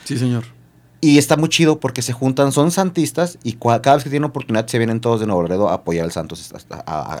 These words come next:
Speaker 2: acá.
Speaker 1: Órale, qué chingón.
Speaker 2: Entonces, un saludo a este, al, al profe, su profe, José Alberto Alonso, a Nuevo Laredo. Este, dice Juan David, "Parecen viejas". Pues
Speaker 1: ¿Quién es?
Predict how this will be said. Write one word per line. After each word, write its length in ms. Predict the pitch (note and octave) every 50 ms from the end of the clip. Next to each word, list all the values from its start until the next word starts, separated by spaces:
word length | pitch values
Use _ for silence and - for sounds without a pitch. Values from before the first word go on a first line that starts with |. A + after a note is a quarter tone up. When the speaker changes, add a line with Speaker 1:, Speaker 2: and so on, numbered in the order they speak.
| - -
Speaker 2:
acá. 240 | - - - - _ -
Speaker 1:
Órale, 400 | B2 E3+ F#3 G3 G3+ E3+ D3+ C#3+
qué 100 | - E3
chingón. 280 | - - F3+ F3 D3+ D#3+
Speaker 2:
Entonces, 100 | - -
un 80 | C3+ D3
saludo 440 | E3 D3+ C#3+ D3+ D#3+ D#3 D#3 D3+ C#3+
a 80 | C3+ C3
este, 340 | B2+ B2+ - D3+ C#3+ C3+ B2+
al, 100 | A2 F#2
al 180 | C2+ G#2 G#2+ F2+
profe, 300 | - B2 - - G#3 E3+
su 100 | E3+ E3+
profe, 280 | - F3 F3 F3 E3+
José 260 | C3+ - C3+ A#2+ C#3+
Alberto 280 | A#2+ A#2+ C3 C3 C3 D3+
Alonso, 300 | D3 C#3+ C#3+ D3 C#3+ - D3+
a 40 | C#3+
Nuevo 160 | C#3 A#2 A2
Laredo. 400 | G2+ F#2+ G2+ B2 C#3+ D#3 F3+ F#3+ - _ _ - - - - - - _ _ -
Este, 220 | G2 F#2+ - - A2
dice 160 | A#2 A#2 D3
Juan 180 | - D#3 C#3+
David, 240 | B2+ A#2+ B2 C#3+ C#3+ -
"Parecen 380 | - C3+ C3+ D#3 D#3 G3 F#3+ F#3
viejas". 540 | F3+ F#3 F#3 E3+ F3 D#3 C#3 - - - _ _ _ _ _ _
Pues 260 | - D3+ D3 D3 C3+ - - - - - - - - - - -
Speaker 1:
¿Quién 220 | B2+ C3+ C#3 C#3
es? 240 | A#2+ A2+ - -